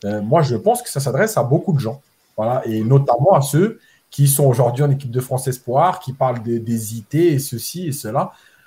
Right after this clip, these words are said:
Voilà, moi, je pense que c'est très bien. Euh, c'est des messages qui sont importants à faire passer en public. Parce que moi, on pourra pas te dire, « Ouais, mais en pri-, en privé, il nous avait dit que », non, il a dit en public.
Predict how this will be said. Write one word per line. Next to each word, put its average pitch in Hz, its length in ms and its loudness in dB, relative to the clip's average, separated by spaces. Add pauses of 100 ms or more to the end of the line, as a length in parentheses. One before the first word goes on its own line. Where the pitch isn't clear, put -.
(140)
Voilà, 233 180 6
moi, 139 160 4
je - 80 -2
pense 208 220 2
que 135 80 -8
c'est - 180 -10
très - 180 0
bien. 120 240 -4 (500)
Euh, 101 160 -4
c'est - 180 -4
des 120 100 0
messages 175 320 0
qui 135 100 -10
sont 135 160 0
importants 139 360 2
à 127 60 4
faire - 180 -6
passer 135 260 -2
en 120 80 2
public. 139 560 0 (240)
Parce - 160 -2
que - 80 -4
moi, 170 160 6
on 143 60 2
pourra 135 240 4
pas 156 100 4
te 143 40 4
dire, « 147 180 0 (280)
Ouais, 165 120 2
mais 160 80 2
en 143 200 -2
pri-, - 220 -10
en 139 120 2
privé, 185 360 0
il 170 100 2
nous 165 220 0
avait 151 220 4
dit 147 180 0
que », - 140 -2 (120)
non, 131 320 -2
il 104 60 -12
a 113 80 -8
dit 127 120 -4
en 147 80 2
public. 131 500 -8